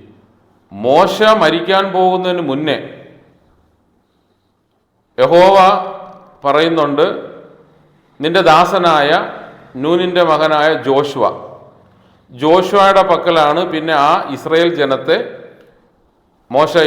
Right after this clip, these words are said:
ഏൽപ്പിക്കുന്നതും. മോശ ഈജിപ്തിൽ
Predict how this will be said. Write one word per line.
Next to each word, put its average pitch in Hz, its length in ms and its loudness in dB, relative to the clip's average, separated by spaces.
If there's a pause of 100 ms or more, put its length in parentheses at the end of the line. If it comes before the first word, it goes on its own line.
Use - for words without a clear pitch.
ഏൽപ്പിക്കുന്നതും. 143 720 -4 (1000)
മോശ 147 260 2 (920)
ഈജിപ്തിൽ 185 420 -4